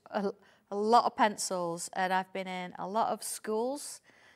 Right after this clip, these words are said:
where, you know, you've got the kids go, "I can't use these, I can't get anything with them." Um, yeah, it's true, you have to make it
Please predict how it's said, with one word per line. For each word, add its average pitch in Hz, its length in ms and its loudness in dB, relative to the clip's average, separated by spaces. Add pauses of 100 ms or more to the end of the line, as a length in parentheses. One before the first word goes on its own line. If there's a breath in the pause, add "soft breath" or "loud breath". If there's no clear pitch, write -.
(160 soft breath)
where, 190 500 2
you 190 120 -10
know, 196 80 -6
you've 202 220 -8
got - 160 -8
the 180 60 -12
kids - 300 -8
go, 185 120 -8
"I 185 260 -2
can't 247 300 -10
use 220 240 -8
these, 196 260 -10
I 196 40 -8
can't 214 380 -10
get - 160 -4
anything 196 360 -8
with 196 140 -8
them." 220 180 -2 (500 loud breath)
Um, 202 360 0 (380)
yeah, 208 320 4
it's - 180 -6
true, - 180 -2
you 220 220 0
have 214 200 2
to 233 100 -8
make 214 320 -4
it 220 100 -8